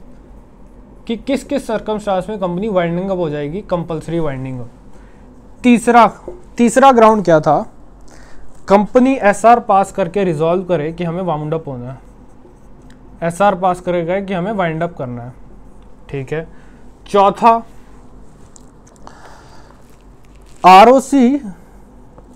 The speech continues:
आरओसी क्या कहे कि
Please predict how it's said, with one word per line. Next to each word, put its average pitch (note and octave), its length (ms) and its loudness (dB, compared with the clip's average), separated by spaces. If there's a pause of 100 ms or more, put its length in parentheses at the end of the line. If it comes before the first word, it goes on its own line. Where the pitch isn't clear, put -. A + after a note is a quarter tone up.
(100)
आरओसी A3 440 2
क्या A#3 180 2
कहे E3+ 200 0 (1800)
कि B3 180 2